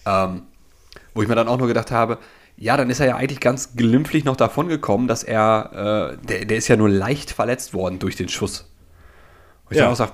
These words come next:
Speaker 1: pff, Glück gehabt, weil, ich sag mal so, ähm, ich mein, du hast ja auch schon, äh, schon Waffentraining, äh, mal gehabt und, und du weißt selber, wie schwierig das sein kann, mit einer, äh, mit einer Pistole oder Ähnlichem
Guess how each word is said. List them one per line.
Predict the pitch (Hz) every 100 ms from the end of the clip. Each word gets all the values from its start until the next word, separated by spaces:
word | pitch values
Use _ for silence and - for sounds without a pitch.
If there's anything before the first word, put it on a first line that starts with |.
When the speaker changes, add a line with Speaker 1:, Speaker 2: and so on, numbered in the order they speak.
| -
Speaker 1:
pff, | - - - - - - - _ _ _ _ _ _ -
Glück | 127 151
gehabt, | 214 139 87 -
weil, | 95 104 98 - - -
ich | 104
sag | 113
mal | 123 117
so, | 165 127 - - - - - -
ähm, | 104 104 101 104 - -
ich | 107 107
mein, | 110 107 87 90 -
du | 110 110
hast | 113 -
ja | 107
auch | 127
schon, | 151 127 127 123
äh, | 80 117 120
schon | 117 117
Waffentraining, | 139 123 127 131 131
äh, | 123 123
mal | 101 120
gehabt | 117 117 131 104
und, | 107 92
und | 104
du |
weißt | 104 110
selber, | 127 135 101
wie | 98
schwierig | - 117 135 127
das | 117
sein | 107 107
kann, | 110 110 107 -
mit | 110 -
einer, | 110 107 104 85 95 104 101
äh, |
mit | 71
einer | 107
Pistole | - 110 - 113 131
oder | 110 104 90
Ähnlichem | 110 110 113 123